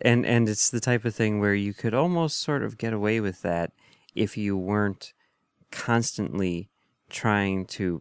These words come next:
make points about racism in other elements of your show. You know, if you didn't have a devil in the dark or whatever, and trying to, to use alien races as an analogy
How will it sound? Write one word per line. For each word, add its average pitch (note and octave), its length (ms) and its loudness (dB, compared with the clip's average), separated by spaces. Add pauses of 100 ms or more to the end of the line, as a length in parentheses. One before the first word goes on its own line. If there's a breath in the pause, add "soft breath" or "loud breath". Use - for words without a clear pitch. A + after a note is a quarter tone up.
make F#2 360 -4
points G2 420 -4
about F2 320 0
racism E2+ 720 -6 (400 soft breath)
in F2+ 280 -2 (200)
other F#2+ 320 2
elements E2+ 480 -4
of E2 260 -8 (100)
your E2+ 140 -6
show. - 440 -6 (120)
You G2 140 -2
know, F#2 240 -2 (240 soft breath)
if G#2 200 -4
you A2 120 0
didn't A2+ 380 0
have F2 560 -4 (100)
a F2+ 80 -2
devil F2 400 -2
in E2 100 -6
the E2 100 -6
dark E2 440 -4
or F2 80 -4
whatever, E2+ 500 -4 (380 loud breath)
and F#2 200 -2
trying F2+ 440 -2
to, - 160 -8
to - 180 -8
use F#2+ 580 0 (120)
alien G2+ 400 2
races F#2+ 640 -2
as F#2 500 -4 (100)
an G#2 140 -4
analogy F#2 720 -4